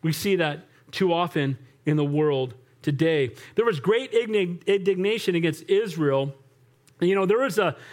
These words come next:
a gr-, a remarkable archaeological discovery, again, called the Moabite Stone, which contain-, contains Mesha's own record of these events, this king. So this battle took place,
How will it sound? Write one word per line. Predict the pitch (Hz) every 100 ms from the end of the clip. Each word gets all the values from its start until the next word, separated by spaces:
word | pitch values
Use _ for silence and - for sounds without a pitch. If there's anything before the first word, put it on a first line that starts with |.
| - -
a | 160
gr-, | 147 190 208
a |
remarkable | 160 160 170 208 240 208 185
archaeological | 196 202 208 190 196 180 165
discovery, | 143 - 185 180 170
again, | 147 160
called | 160 180
the | 160
Moabite | 156 202 220 160 143
Stone, | - 135 131 156 - - - -
which | 196 -
contain-, | 185 - 220 233 226 214 -
contains | 175 165 220 214 208 - - - -
Mesha's | 160 190 233 - 185 151
own | - 196 202
record | 180 208 196 165
of | 160
these | 180 151
events, | 139 196 127 127
this | 170 147 -
king. | 233 156 107 - _ _ _ _ - - - -
So | 208 190
this | 247 277
battle | 170 277 330 285
took | - 233
place, | - 294 233 214 214 -